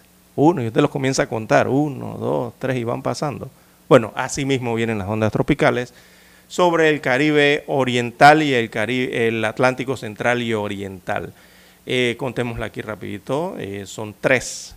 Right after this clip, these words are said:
que vienen seguidas, eh, comenzando este martes cuando ingrese a territorio panameño la onda tropical número treinta y nueve,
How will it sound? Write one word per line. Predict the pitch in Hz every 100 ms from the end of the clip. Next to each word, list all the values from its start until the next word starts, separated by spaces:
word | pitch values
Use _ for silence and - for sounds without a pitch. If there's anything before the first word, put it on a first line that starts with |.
| -
que | -
vienen | 107 113 110 107
seguidas, | 120 131 147 143 160 - - - - _ _
eh, | - 123 120 113
comenzando | 147 156 147 156 151 147 147 151 143
este | 135 147
martes | 139 139 139 147 143 -
cuando | 135 113
ingrese | 113 117 131 135
a | 120
territorio | 117 113 104 123 120
panameño | 110 107 123 120
la | 110
onda | 120 117
tropical | 135 123 - 127 120
número | 120 117 113
treinta | - 120 113 110 107
y | 110
nueve, | 139 170 170 175 180